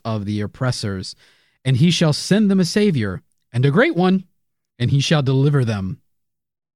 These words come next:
And Job chapter thirty-eight, verses five through seven. "Who hath laid the measures thereof, if thou knowest? Or who hath stretched the line upon it?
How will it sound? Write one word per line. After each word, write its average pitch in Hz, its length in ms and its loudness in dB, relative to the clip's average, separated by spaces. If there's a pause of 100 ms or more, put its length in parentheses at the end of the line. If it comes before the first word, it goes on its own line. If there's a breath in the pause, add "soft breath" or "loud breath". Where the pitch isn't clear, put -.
(680)
And 113 280 -4
Job 123 460 0
chapter 113 320 -4
thirty-eight, 123 540 -2 (180)
verses 117 360 -2
five 95 340 -6
through - 180 -8
seven. - 380 -4 (1200)
"Who 269 200 6
hath 247 140 4
laid 175 360 4
the 151 80 4
measures 139 420 2
thereof, 123 420 0
if 113 140 -4
thou 113 220 -2
knowest? 101 520 -6 (540)
Or 160 140 6
who 214 220 4
hath 180 200 2
stretched - 600 -4
the 156 100 2
line 139 300 2
upon 127 320 -2
it? - 180 -8